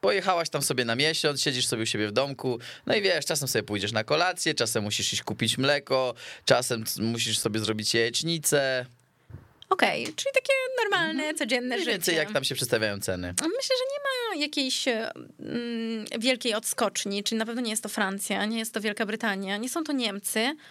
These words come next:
Speaker 2: ale, mm, bywa też troszeczkę drogo. To znaczy surowce, które są ciężko dostępne na wyspach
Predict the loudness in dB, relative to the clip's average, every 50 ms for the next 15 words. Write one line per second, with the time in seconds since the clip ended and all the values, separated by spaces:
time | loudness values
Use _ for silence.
0 | -20 -20 -20 -20 -20 _ _ _ _ _ 4 4 6 4 2 2 0 0 0 0
1 | 0 0 0 0 0 0 -2 -4 -6 _ _ _ -6 -2 -2 -2 -2 -2 -4 -4
2 | -6 -6 -4 -2 -2 -2 -2 -4 -8 -6 -6 -6 -6 -8 -4 2 2 2 2 2
3 | 0 -4 -4 -4 -2 2 2 2 2 0 -2 _ -2 -2 0 2 2 2 0 0
4 | 0 0 2 2 2 2 2 0 0 -2 -4 -6 -4 -2 -2 0 0 0 0 0
5 | 0 -2 -2 -4 -2 0 0 2 2 2 2 0 0 -2 -2 -2 -2 -2 -2 -2
6 | -2 0 2 2 2 2 0 -2 -4 -10 -20 -20 -20 -16 -6 0 0 2 2 2
7 | 0 0 0 0 -2 -2 0 0 0 0 0 0 0 -2 -2 -2 -2 -2 -2 -2
8 | -2 -2 -2 -2 0 0 2 0 0 -4 -8 -16 -20